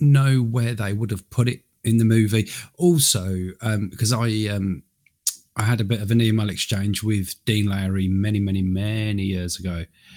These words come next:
And, uh, he told me that Disney own it. And that goes to show with the end song,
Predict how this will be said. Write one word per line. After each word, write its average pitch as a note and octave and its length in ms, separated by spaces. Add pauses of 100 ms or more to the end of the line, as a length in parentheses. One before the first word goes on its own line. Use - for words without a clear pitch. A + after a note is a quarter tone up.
(200)
And, G2+ 320
uh, G#2 140
he G#2+ 160
told A#2 200
me A2 80
that G2+ 240
Disney B2 340
own A2+ 160
it. G#2 120 (360)
And G#2 520
that A2+ 320 (240)
goes A2+ 400
to - 100
show G2+ 680
with G#2 540
the G#2+ 440
end A2+ 260
song, F#2 580